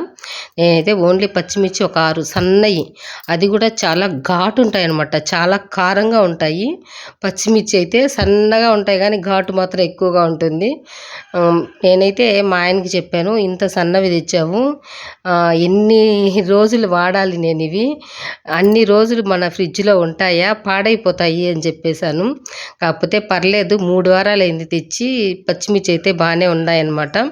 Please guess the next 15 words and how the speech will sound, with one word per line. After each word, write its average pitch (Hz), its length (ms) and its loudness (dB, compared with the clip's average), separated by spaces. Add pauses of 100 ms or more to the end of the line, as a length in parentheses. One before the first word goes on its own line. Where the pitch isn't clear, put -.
(500)
ఇంకా 170 260 0
అవైతే 165 500 0
ఒక 175 180 0
ఆరు 165 240 0
సన్నగా 170 340 -2
కట్ 170 340 -6
చేసి, 294 420 -6 (380)
అల్లం 190 300 4
ఒక 175 160 0
ఇంచు, 170 460 -2
వెల్లుల్లిపాయలు 208 920 0
ఒక 196 560 0 (120)
ఎనిమిది 190 640 0 (320)
వరకు 185 220 0
వేసేసానమాట. 160 840 -2